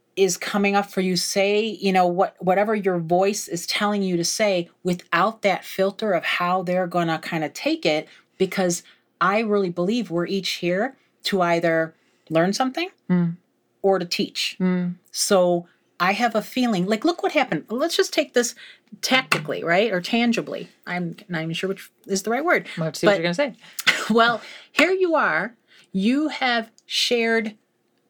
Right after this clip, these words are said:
Speaker 1: your truth. You've shared the experiences. You've shared the stories.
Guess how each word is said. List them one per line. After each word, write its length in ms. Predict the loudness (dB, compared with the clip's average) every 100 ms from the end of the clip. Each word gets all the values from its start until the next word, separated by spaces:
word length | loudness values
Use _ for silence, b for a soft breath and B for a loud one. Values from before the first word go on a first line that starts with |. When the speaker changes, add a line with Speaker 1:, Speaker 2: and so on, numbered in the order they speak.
| _ -4
Speaker 1:
your 260 | 2 2
truth. 520 | 2 0 0 0 -4
You've 220 | 0 0 0
shared 720 | -2 0 0 0 -2 -4 0
the 100 | 0
experiences. 720 | 0 -2 -2 0 0 0 -2
You've 140 | -2 -2
shared 400 | -2 0 0 0
the 100 | -2
stories. 600 | 0 0 2 2 0